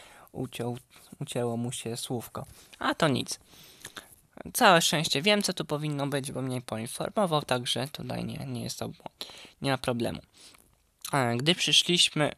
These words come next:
przyszliśmy, a, tu pewnie jakaś autokorekta Michałowi coś poprawiła. Gdy przyszliśmy do niego, nasz ojciec siedział na czerwonym fotelu zrobionym z mocnego dębu i popijał ze złotego pucharu herbatę.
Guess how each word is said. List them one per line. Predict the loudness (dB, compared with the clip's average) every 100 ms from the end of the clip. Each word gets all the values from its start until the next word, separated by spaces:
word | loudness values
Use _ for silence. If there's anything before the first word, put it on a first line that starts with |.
| _ _ _ -6
przyszliśmy, | -2 -2 0 2 4
a, | 6 4
tu | 2
pewnie | -4 -2 -2
jakaś | -2 -2
autokorekta | -2 -2 0 0 0 -2
Michałowi | -4 -4 -4 -4
coś | -6 -8
poprawiła. | -10 -6 -6 -4 -4 -6 -14 -20 -18
Gdy | -6 -2
przyszliśmy | 2 2 4 4 4 4
do | 4
niego, | 4 4 4 4 0 -20 0
nasz | 2 2
ojciec | 2 0 0 0
siedział | 0 2 0
na | 0
czerwonym | 0 -2 0 2 0
fotelu | -4 -4 0 2 0 -4 -20 -20 -12 -4
zrobionym | 2 2 4 2 4 2 2
z |
mocnego | 0 0 0 2 2
dębu | 2 2 2 0 -4
i | -6
popijał | -8 -4 -2 0
ze | 0
złotego | -2 -2 0 -2
pucharu | -4 -2 0 0
herbatę. | -2 -2 0 0 -2